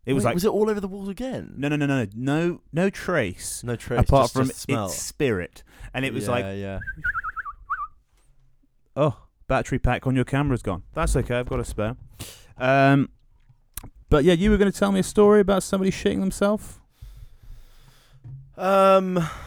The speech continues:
Speaker 2: I've, I've lost it, I think. I've
Speaker 1: Somebody
Speaker 2: lost it, I've lost it, but, uh, I know I've lost it, I've lost it.
Speaker 1: <laughs>
Speaker 2: There was a, there was a guy at school, there was someone at school, like a phantom shitter.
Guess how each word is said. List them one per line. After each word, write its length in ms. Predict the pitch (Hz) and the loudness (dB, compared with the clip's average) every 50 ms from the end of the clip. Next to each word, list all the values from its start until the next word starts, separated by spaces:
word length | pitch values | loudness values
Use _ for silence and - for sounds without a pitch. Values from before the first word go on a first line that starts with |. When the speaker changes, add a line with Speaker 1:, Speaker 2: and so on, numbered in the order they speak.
| - - - - - - - - - - _ _ _ _ _ _ | -16 -16 -16 -18 -20 -20 -20 -20 -20 -20 _ _ _ _ _ _
Speaker 2:
I've, 240 | 107 110 123 - - - | -18 -16 -16 -16 -16 -18
I've 220 | 117 135 156 - | -16 -16 -16 -16
lost 340 | 143 127 160 180 - - - - | -16 -16 -16 -16 -18 -20 -18 -18
it, 80 | 73 71 | -18 -18
I 40 | - | -18
think. 360 | - - - 107 139 - - - - - - - - - - - _ - | -18 -16 -14 -16 -16 -16 -20 -20 -20 -20 -20 -20 -20 -20 -20 -20 _ -10
I've 80 | - 131 | -4 0
Speaker 1:
Somebody 300 | 139 139 143 143 151 147 | 2 2 4 4 4 4
Speaker 2:
lost 160 | 147 143 143 | 4 4 2
it, 100 | 143 139 | 2 0
I've 100 | 131 135 | -4 -4
lost 300 | 143 165 156 - - - | -4 -4 -4 -4 -8 -10
it, 120 | - - 110 _ - | -12 -12 -12 _ 0
but, 640 | - 165 139 98 73 - - _ - - - - - _ _ _ _ _ _ _ _ _ _ _ _ _ _ _ - | 2 2 2 2 -2 -8 -12 _ -16 -16 -16 -16 -20 _ _ _ _ _ _ _ _ _ _ _ _ _ _ _ -12
uh, 840 | - 104 113 110 110 113 113 110 110 110 110 107 110 107 107 107 - _ _ _ _ _ _ _ _ _ _ - 131 | -8 -6 -6 -4 -4 -4 -4 -4 -4 -4 -4 -4 -4 -4 -6 -6 -8 _ _ _ _ _ _ _ _ _ _ -20 -16
I 140 | 131 131 139 | -16 -16 -14
know 120 | 151 151 160 | -14 -14 -14
I've 100 | 170 175 147 | -14 -14 -14
lost 320 | 151 185 196 - - - | -16 -16 -16 -18 -20 -20
it, 80 | - - | -20 -20
I've 100 | 113 131 | -18 -18
lost 200 | 160 185 - 143 - | -18 -18 -16 -12 -10
it. 140 | 95 80 - 110 | -10 -10 -10 -12
Speaker 1:
<laughs> 80 | - 113 | -8 0
Speaker 2:
There 120 | 156 175 | 0 0
was 140 | 175 175 170 | 2 2 -2
a, 60 | 180 | -4
there 100 | 127 165 | -4 -4
was 120 | 170 160 160 | -6 -6 -6
a 40 | |
guy 260 | 151 196 202 220 240 233 | -6 -8 -6 -6 -6 -8
at 60 | - | -10
school, 720 | - - - - - 185 185 165 123 92 - - - - - - | -10 -10 -10 -6 -4 -2 -2 -2 -2 -4 -8 -12 -16 -18 -16 -14
there 80 | - | -12
was 100 | 123 123 | -10 -10
someone 280 | - - 180 185 190 185 | -8 -6 -6 -4 -6 -6
at 60 | - - | -8 -10
school, 600 | - - - 160 156 135 104 80 69 55 - - _ _ - - _ - - - - - - | -12 -10 -4 -4 -4 -2 -4 -6 -8 -12 -16 -20 _ _ -20 -20 _ -20 -20 -20 -20 -18 -16
like 120 | 123 - - | -16 -14 -16
a 40 | |
phantom 760 | - - - - - 160 160 156 156 143 - - 120 104 92 | -16 -18 -14 -8 -6 -4 -4 -4 -6 -8 -10 -10 -10 -10 -10
shitter. 440 | 92 - - 143 - - 135 143 208 | -10 -8 -10 -10 -8 -8 -10 -10 -10